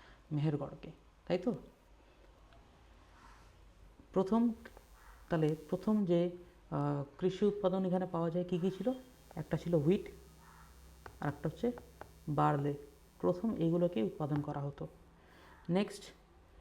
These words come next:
এখানে বলা হবে, which among the following place have given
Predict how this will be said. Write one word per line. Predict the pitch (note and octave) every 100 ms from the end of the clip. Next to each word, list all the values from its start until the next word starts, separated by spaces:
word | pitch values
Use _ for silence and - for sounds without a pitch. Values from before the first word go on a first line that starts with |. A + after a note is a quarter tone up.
| - - -
এখানে | E3+ G3
বলা | F3 F3
হবে, | F3 E3 G#3 - - - - - -
which | A3 A3 G3+
among | G3
the | F#3+
following | F#3+ F3 F3 F#3
place | F#3 E3+ E3+
have | D#3+ D3
given | D#3 F3